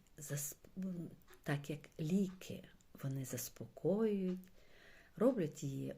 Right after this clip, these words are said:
урівноважену. Бабуся моя була дуже розумна, вона могла дати любі поради, порадити цікаво, щось розказати цікаво. І коли ми з нею залишалися,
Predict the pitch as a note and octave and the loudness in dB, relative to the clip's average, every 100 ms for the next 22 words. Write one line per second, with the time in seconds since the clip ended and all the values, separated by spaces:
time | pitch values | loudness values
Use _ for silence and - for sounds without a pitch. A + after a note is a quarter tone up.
0 | - D3+ C#3 B2 B2+ B2 A#2+ C3+ F3+ F#3 | -6 -4 -2 -2 -4 -4 -4 -2 0 0
1 | F3 D#3 D3+ D3 - - - - - - | 0 -2 -4 -6 -10 -20 -20 -20 -4 -2
2 | F3+ C4 - F3+ D#3+ D3 C3 B2 C#3+ C3+ | 2 2 4 4 4 2 0 0 -2 -2
3 | B2+ C3+ - C#3+ F#3+ F#3+ C3 A#2+ - - | -6 -8 -4 0 2 2 0 -4 -8 -16
4 | - - - - C#3 C3 B2+ B2+ A#2+ B2+ | -20 -20 -20 -10 -4 -2 0 -2 -2 -2
5 | B2+ B2 B2+ A#2 B2 C#3 - A#2+ A#2 A2+ | -2 -2 0 -2 -2 -8 -6 -6 -4 -4
6 | D#3 F#3 - - - - C3 A2 C#3 F3+ | -4 -4 -8 -14 -10 -4 -4 -4 -4 -6
7 | F3+ - D3 - D3+ - B2+ A#2 A2+ - | -8 -6 -8 -6 -10 -8 -6 -4 -6 -10
8 | - - - - A#2 A#2 F#2+ - - A#2+ | -18 -20 -12 -6 -4 -4 -4 -4 -4 -4
9 | A2+ A2+ D#3+ - D3 - - - G3+ A#2 | -4 -4 -4 -6 -10 -10 -10 -8 -8 -10
10 | - - - - - F3+ F#3 A#3+ A#3+ A#3 | -14 -16 -16 -16 -6 -4 6 6 8 6
11 | A#3 A3+ G#3+ G#3+ G3+ - C4 C#4 B3+ - | 4 4 6 4 4 2 4 4 4 0
12 | - | -4